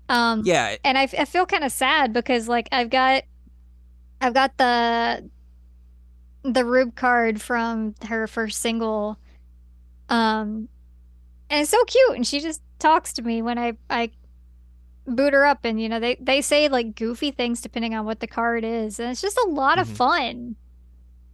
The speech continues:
Speaker 2: And, like, you think about that as well, like, there's a lot of voice content as well that's gonna disappear.
Speaker 1: A lot of voice content that's gonna disappear.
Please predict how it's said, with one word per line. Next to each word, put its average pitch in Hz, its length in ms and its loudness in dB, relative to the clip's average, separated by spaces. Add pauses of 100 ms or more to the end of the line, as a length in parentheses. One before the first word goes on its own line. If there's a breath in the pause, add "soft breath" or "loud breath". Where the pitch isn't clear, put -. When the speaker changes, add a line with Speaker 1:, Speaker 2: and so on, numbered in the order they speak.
(720)
Speaker 2:
And, 170 140 -6
like, 202 160 -6
you 202 120 -4
think 202 160 0
about 185 180 0
that 165 120 4
as 147 80 0
well, 165 140 -2
like, 120 140 -2
there's 123 140 -10
a 143 40 -6
lot 139 140 -2
of 120 100 -4
voice 110 240 -6
content 95 400 -12
as 95 80 -14
well 92 140 -10
that's 85 120 -14
gonna 90 160 -14
disappear. 185 480 -10
Speaker 1:
A 190 40 -10
lot 208 240 -2
of 185 60 -6
voice 208 280 -10
content 214 360 -8
that's - 120 -16
gonna 214 180 -12
disappear. 214 680 -14